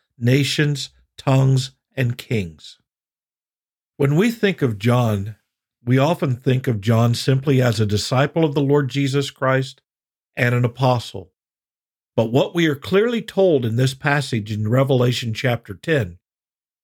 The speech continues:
is that John was also a prophet. He was given the words of God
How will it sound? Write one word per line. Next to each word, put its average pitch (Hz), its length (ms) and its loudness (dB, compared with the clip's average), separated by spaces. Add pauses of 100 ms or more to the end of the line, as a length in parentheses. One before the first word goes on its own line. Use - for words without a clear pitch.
(200)
is 131 160 0
that 135 180 0
John 151 340 2
was 131 160 2
also 139 480 2
a 110 80 2
prophet. - 580 -4 (800)
He 175 140 -2
was 170 240 0
given 156 320 0
the 202 80 0
words 156 380 0
of 156 160 -4
God 107 480 -2